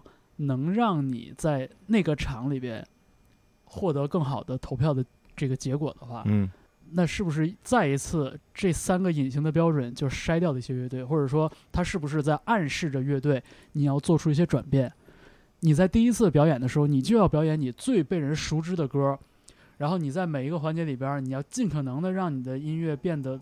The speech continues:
Speaker 1: 平易近人，变得在三分钟之内就是能让大家喜欢上你。
Speaker 2: 就没那么多门槛儿嘛。
Speaker 1: 对，但问题是，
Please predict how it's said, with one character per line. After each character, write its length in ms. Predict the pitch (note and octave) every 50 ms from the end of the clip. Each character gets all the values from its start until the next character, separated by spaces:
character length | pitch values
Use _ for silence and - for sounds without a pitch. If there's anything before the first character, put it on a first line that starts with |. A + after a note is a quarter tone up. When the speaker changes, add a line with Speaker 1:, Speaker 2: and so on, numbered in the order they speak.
| - _ _
Speaker 1:
平 200 | - - D3+ C#3
易 120 | D#3+ D#3+
近 180 | C#3 D3 C#3 B2+
人， 240 | B2 B2+ - - - _ _ _ _ _ _ _ _ _ _ _ _ -
变 160 | G#3+ G3+ F3
得 220 | C#3+ C#3+ C#3 C3 - _ _ _ _ _ _ _ _ _ _ _
在 280 | - - F3+ D3 C3+
三 360 | - - - - - B3 B3+ A#3
分 80 | A#3+
钟 140 | A#3 A#3+ A#3
之 100 | A3 B3
内 160 | A#3 A3 E3
就 220 | D3 - - F3+ D3+
是 60 | C#3
能 120 | C#3 D3+
让 80 | E3 D#3
大 80 | D#3
家 120 | D#3 E3 F3
喜 240 | D#3+ - - C#3 A#2+
欢 160 | B2+ C3+ C3+
上 120 | D#3 D3+
你。 60 | C3
Speaker 2:
就 60 | A#2 A2+
没 180 | A2 A2 A#2
那 100 | C#3+ F3
么 120 | F3 D3 C#3
多 100 | D#3 D#3+
门 320 | D#3 E3 D3 B2+ B2 D3+
槛 180 | - - - -
儿 60 | - -
嘛。 180 | G2+ G2+ G#2 - - - - - -
Speaker 1:
对， 200 | D#3 D3 C3+ - - - - - -
但 160 | - B3 B3
问 140 | B3+ C#4 A3+
题 80 | A3+ G#3+
是， 200 | A3 A#3 G3+